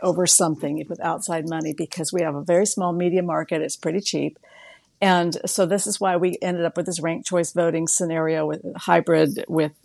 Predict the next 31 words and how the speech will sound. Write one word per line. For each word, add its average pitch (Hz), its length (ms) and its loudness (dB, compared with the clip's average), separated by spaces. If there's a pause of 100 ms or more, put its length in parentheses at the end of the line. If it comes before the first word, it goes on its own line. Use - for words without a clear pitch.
the 151 480 0
jungle 156 320 4
primary, 156 640 -2 (300)
is 165 100 -4
because 185 500 0
a 185 80 4 (140)
group 196 340 2
for 185 120 0
seven 208 300 4
million 185 280 0
dollars, 165 400 -2
they 170 80 -2
could 143 180 -8
basically 156 420 -2
take 202 340 -4
over 185 440 2 (460)
our 165 100 6
election 196 460 2
system 165 480 -4
and 185 180 -2
then 226 440 2 (260)
get 220 180 2
Lisa 311 320 4
elected 165 480 0
again. 143 380 -10 (360)
And, 190 360 0
um, 165 400 -4 (680)
though, - 380 2
so 294 200 6
yeah, 277 300 8
it, - 220 4